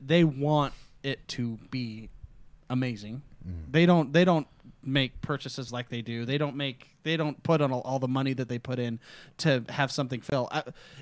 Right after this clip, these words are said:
Speaker 1: if, if it was not possible to have this game, they would just kill it like they did with Scalebound.
Speaker 2: Mm.
Speaker 1: You know, the, it, that's what we, that, and that would be very, very sad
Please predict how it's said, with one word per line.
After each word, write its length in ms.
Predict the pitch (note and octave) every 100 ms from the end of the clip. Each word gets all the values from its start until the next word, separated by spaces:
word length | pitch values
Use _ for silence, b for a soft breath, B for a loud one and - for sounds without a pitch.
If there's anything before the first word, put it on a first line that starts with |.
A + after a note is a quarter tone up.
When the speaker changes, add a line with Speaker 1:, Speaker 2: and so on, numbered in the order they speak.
| -
Speaker 1:
if, 380 | A3 B3+ - - - -
if 180 | G#3+
it 120 | B3+ A3+
was 400 | G#3 G3+ E3 D#3
not 420 | D3+ E3 D#3 - _ _ _ -
possible 440 | F3+ F3 - D#3+
to 80 | D3
have 200 | C#3 F#3+
this 160 | C#3+ -
game, 400 | C3 B2 B2+ B2 -
they 260 | C#3 C#3
would 320 | C#3 C3 B2 B2
just 320 | C3+ B2 - _
kill 260 | - E3
it 100 | B2
like 200 | A#2 A2+
they 120 | - B2
did 140 | B2
with 100 | A2+
Scalebound. 580 | - C#3 A#2+ G#2 G2 - - _ _
Speaker 2:
Mm. 180 | G2+ F#2 D#2 _ _
Speaker 1:
You 160 | C3 B2+
know, 260 | A2+ B2 - -
the, 380 | D3 C#3+ D#3+ F#3
it, 100 | D#3+ _ _
that's 220 | D3 C3+
what 140 | C#3+ B2
we, 140 | C#3
that, 260 | B2+ D#3 A2+
and 140 | C#3
that 140 | E3+ G#3
would 100 | E3+
be 100 | C#3+
very, 200 | D3 C#3
very 200 | B2 A2+
sad 440 | - G3+ C#3+ G#2